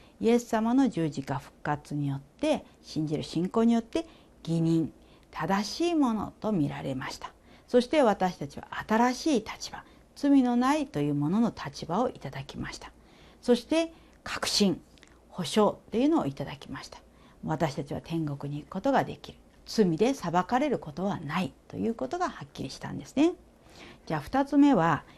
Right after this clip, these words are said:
え、罪の性質を持ってます。ずっと持ってますね。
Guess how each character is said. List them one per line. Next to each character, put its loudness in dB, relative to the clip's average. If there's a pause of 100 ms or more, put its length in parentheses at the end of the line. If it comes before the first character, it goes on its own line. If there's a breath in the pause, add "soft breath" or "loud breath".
(260 loud breath)
え、 -6
罪 0
の 2
性 -6
質 -10
を -4
持 -6
っ -14
て -14
ま -10
す。 -20 (360)
ず -6
っ -4
と -6
持 0
っ -2
て -8
ま -6
す -16
ね。 2